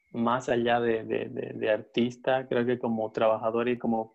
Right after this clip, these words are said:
pintor callejero, eh, yo pienso que sí, pero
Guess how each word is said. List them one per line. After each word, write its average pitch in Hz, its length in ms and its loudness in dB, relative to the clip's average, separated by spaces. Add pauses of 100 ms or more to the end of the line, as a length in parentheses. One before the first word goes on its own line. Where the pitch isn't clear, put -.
pintor 117 840 2 (580)
callejero, 120 800 2 (480)
eh, 107 400 -6
yo 113 140 -2
pienso 131 240 -2
que 117 100 0
sí, 131 240 -2
pero 139 800 -2